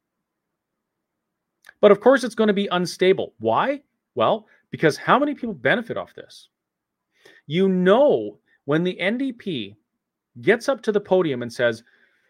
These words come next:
"We don't care what Alberta wants. We won't support an Alberta pension plan."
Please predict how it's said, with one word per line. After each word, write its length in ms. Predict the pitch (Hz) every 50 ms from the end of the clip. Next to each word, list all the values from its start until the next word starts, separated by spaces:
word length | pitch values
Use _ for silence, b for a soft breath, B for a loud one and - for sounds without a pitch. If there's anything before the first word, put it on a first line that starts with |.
| _ _ _
"We 120 | 180 214
don't 140 | 220 208 160
care 160 | - 185 170
what 120 | 156 151 139
Alberta 320 | 131 127 110 139 123 117
wants. 320 | 104 95 98 101 98 - - -
We 120 | 170 226
won't 260 | 240 214 208 202 170
support 400 | - - 175 - - 147 143 139
an 80 | 135 131
Alberta 260 | 131 120 135 127 120
pension 220 | - 135 117 - -
plan." 220 | 120 107 98 -